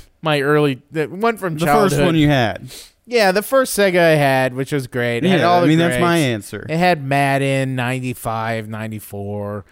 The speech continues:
Speaker 1: I mean, Jurassic Park was an incredible title. Don't even get me started on Aladdin.
Speaker 2: Do you have
Speaker 1: To-
Speaker 2: Lemmings?
Speaker 1: I did not have Lemmings. I didn't believe in 'em. I had Toe Jam and Earl. I mean,
Speaker 2: Gunstar Heroes?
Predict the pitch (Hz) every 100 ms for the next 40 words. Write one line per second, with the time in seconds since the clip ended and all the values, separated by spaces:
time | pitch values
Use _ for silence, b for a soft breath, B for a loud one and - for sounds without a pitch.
0 | b b b - 127 127 117 95 131 127
1 | 135 - 113 - 120 117 110 120 113 113
2 | 104 117 110 107 - 113 113 117 113 139
3 | 143 135 131 120 - 123 123 113 98 95
4 | 107 110 110 110 110 110 - b b 107
5 | 117 104 104 107 131 147 147 - - 117
6 | 127 113 117 131 127 123 113 113 113 113
7 | 104 117 113 110 - 113 107 110 107 107
8 | - b b 131 135 - 143 143 135 135
9 | 127 123 120 120 120 120 113 B B _
10 | _ _ _ - 123 123 120 120 113 117
11 | 113 143 151 151 160 175 175